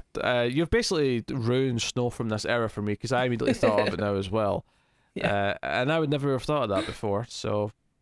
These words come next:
Speaker 1: you know, Rod Serling standing there in this fake snow, giving us the
Speaker 2: Smoking.
Speaker 1: the little monologue. Uh,
Speaker 2: Smoking and inhaling asbestos all around. It, it's, it might be, like, cornflakes or something painted.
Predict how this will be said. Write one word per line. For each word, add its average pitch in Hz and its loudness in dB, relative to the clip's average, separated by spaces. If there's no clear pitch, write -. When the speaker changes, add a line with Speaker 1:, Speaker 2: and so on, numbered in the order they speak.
Speaker 1:
you 120 -2
know, 120 0
Rod 131 0
Serling 120 0
standing 120 0
there 117 2
in 113 -2
this 117 -2
fake 117 -2
snow, 113 -2
giving 113 -2
us 113 -4
the - 0
Speaker 2:
Smoking. 165 0
Speaker 1:
the 127 0
little 123 2
monologue. 117 0
Uh, 101 -2
Speaker 2:
Smoking 196 0
and 180 2
inhaling 185 0
asbestos 175 -4
all 170 0
around. 165 -4
It, 226 0
it's, 226 0
it 226 2
might 240 2
be, 190 0
like, 131 0
cornflakes 139 -4
or 135 -10
something - -10
painted. - -10